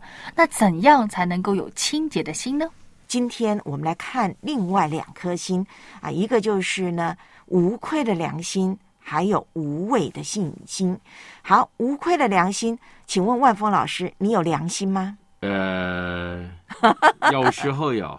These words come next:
Speaker 2: <laughs> 好，万峰老师。
Speaker 3: 大部分的时间没有。
Speaker 2: 好，万峰老师还算诚实啊。
Speaker 3: 我是整个电台最没有良心的。
Speaker 2: 好，我不说，是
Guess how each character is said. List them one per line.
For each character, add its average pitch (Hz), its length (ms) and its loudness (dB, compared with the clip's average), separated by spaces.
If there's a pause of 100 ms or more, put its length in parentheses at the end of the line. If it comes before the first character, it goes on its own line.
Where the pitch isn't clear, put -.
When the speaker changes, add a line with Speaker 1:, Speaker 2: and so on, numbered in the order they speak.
(120)
Speaker 2:
<laughs> 466 180 -2
好， 196 440 4
万 254 120 8
峰 240 140 0
老 208 160 8
师。 165 120 0
Speaker 3:
大 160 40 -2
部 139 60 -2
分 147 120 0
的 123 80 -4
时 110 220 -6
间 117 140 -6
没 113 40 -8
有。 214 80 2
Speaker 2:
好， 226 140 6
万 277 180 4
峰 277 140 0
老 190 140 6
师 233 160 -2
还 185 200 2
算 208 240 2
诚 160 320 -4
实 - 280 -2
啊。 127 120 -2
Speaker 3:
我 147 60 4
是 190 100 0
整 147 200 0
个 135 100 0
电 160 180 2
台 131 140 0 (140)
最 220 280 6
没 139 160 4
有 139 120 2
良 90 300 -6
心 95 280 -10
的。 82 100 -14
Speaker 2:
好， 180 340 0
我 185 140 2
不 277 120 0
说， 254 340 6
是 - 100 2